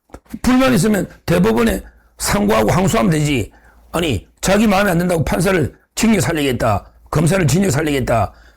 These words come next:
이런 이 말도 안 되는, 북한, 중국에도 없는 이런 짓거리를 이재명과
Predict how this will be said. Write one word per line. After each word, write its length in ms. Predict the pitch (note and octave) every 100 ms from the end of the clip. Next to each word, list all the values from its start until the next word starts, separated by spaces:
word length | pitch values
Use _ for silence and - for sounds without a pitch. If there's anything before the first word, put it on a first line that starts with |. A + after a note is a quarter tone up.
| _
이런 340 | - G3 A3+ F3
이 100 | D3
말도 400 | G#2 - B3+ C#4+
안 120 | C4
되는, 380 | C#4 C#4+ - - _ _ -
북한, 340 | B3 A#3 C#4+
중국에도 460 | - D4 D4+ B3+ A3
없는 380 | G3 A3+ G3+ - _ _ -
이런 200 | A3 A#3
짓거리를 640 | F#3 D#3+ G3+ A#3 C#4 - - _ _ _ - _
이재명과 720 | C3 C3+ D#3+ D3+ C#3 A2 F#2